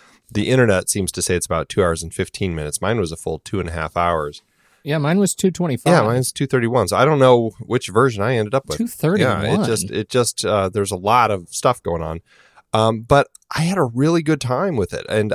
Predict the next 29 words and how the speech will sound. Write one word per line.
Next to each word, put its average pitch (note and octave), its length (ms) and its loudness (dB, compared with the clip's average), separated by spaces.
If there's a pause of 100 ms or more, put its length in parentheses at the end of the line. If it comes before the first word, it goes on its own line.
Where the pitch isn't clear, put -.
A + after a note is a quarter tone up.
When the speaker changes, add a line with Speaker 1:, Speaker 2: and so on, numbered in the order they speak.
Speaker 1:
not B2 320 2
having A#2 580 0
ever G#2 200 0
seen F#3 220 0
it G3 80 -2
before, D3 460 4
I A2 120 2
thought B2 400 2
that, G2 500 -2 (460)
um, F#2+ 420 0
the F#2 100 0
direction G#2 540 2
was D#3 140 0
fun. D3+ 520 2
I, F#2+ 280 0
I F#2+ 60 0
really A2 460 4
kind G#2+ 180 0
of F2+ 60 0
just - 200 -2
loved G2+ 380 2
George G#2+ 240 4
Roy G2+ 160 4
Hill's F#2+ 540 0
style G#2+ 640 2
that A#2 160 0
he A#2 120 -2
had G#2+ 380 0
throughout. A2 540 2